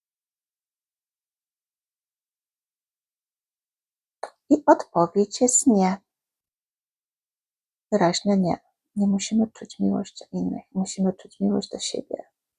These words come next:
Okej, dziękuję. To jest bardzo, bardzo zrozumiałe. Jeżeli czujemy miłość do siebie, to automatycznie czujemy miłość do innych. Prawda? Bardzo dobre pytanie.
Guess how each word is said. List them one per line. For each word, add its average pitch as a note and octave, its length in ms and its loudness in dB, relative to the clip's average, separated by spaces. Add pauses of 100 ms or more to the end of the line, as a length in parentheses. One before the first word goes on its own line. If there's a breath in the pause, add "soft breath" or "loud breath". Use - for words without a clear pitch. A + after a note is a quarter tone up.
(680)
Okej, - 320 -2
dziękuję. - 320 0 (1040 loud breath)
To - 60 -16
jest - 200 0
bardzo, F3 340 0 (840)
bardzo E3 280 -8
zrozumiałe. E3 720 2
Jeżeli F3+ 400 2
czujemy F3+ 400 0
miłość F3 480 0
do E3 60 -16
siebie, - 520 -4 (580)
to - 160 2
automatycznie - 960 -2 (300)
czujemy F3 340 0
miłość E3 320 -2
do - 100 -4
innych. F3 380 -2 (880)
Prawda? A#3+ 340 -4 (1300)
Bardzo - 180 -10
dobre F#3+ 260 -4
pytanie. - 460 -4